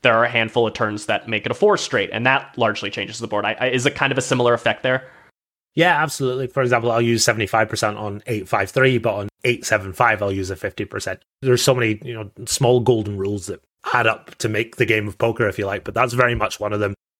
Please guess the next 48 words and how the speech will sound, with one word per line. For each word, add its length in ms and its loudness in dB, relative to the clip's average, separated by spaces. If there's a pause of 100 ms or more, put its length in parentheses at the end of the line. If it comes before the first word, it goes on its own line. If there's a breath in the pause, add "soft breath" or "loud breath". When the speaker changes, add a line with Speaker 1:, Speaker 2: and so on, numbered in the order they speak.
(160)
Speaker 2:
is 120 -4
that, 180 -2
you 60 -10
know, 180 -4
eight 240 -2
five 220 0
three, 200 -4
we 120 -4
can 100 -8
use 220 -8
the 80 -12
big 240 2
bet 240 2
size, 380 0 (280)
but, 520 -4
you 60 -10
know, 260 -8
seven 500 0 (500)
three 260 2
deuce 300 0
all 140 2
hearts, 320 2
we've 100 -4
got 120 -4
to 100 -8
use 100 -6
a 80 -4
small 240 2
bet 220 2
size, 320 2
and, 100 -6
you 80 -8
know, 120 -6
seven 380 0
six 320 -4
four 560 -4 (120)
rainbow 480 -6
or 160 -6
flush 240 -6
draw, 160 -4
we've 120 -6
got 100 -6
to 60 -8
use 180 -8
a 60 -4
middling 360 -10
bet 200 -8
size. 320 -12